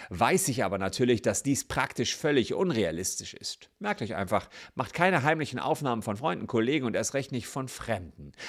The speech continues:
Auch nicht, wenn es wirklich lustig aussieht, wie die da so betrunken vor sich hin sabbern oder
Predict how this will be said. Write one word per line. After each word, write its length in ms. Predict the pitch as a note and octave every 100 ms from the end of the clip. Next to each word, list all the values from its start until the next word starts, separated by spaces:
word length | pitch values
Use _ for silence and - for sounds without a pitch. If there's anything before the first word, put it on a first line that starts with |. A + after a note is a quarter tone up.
| -
Auch 380 | C#3 A3 G#3
nicht, 280 | D#3 F3 C3
wenn 140 | C3 C3
es 160 | F#2+
wirklich 440 | G2 C#3+ C#3+ A#2 -
lustig 460 | G#2 B2+ - A2+
aussieht, 480 | - A2 G#2+ G#2+ G#2
wie 80 | G#2+
die 180 | A2 G2
da 360 | G#2 G2+ F#2+ - - -
so 160 | A2
betrunken 480 | G2 - D3 D3+ G#2+
vor 160 | - G#2
sich 320 | F2+ F#2 -
hin 280 | B2 B2+ G2+
sabbern 540 | E2+ G2+ A#2 A2+ F2+
oder 240 | E2+ E2+